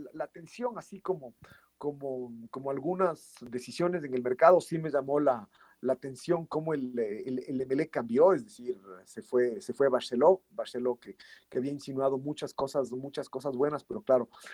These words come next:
me parece que terminó en algún momento pagando precio a su falta de, a su falta de gol en las instancias, ah, decisivas,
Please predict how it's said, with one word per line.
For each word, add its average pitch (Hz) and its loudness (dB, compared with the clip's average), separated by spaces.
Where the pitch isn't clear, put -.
me 127 0
parece 131 4
que 127 -4
terminó 127 0
en 120 -6
algún 120 -2
momento 127 -2
pagando 120 -2
precio 120 -2
a 123 -2
su 117 -16
falta 117 2
de, 87 -8
a - -8
su 131 -2
falta 131 4
de 117 0
gol 127 6
en 117 2
las 104 -10
instancias, 107 -6
ah, 92 -4
decisivas, 165 4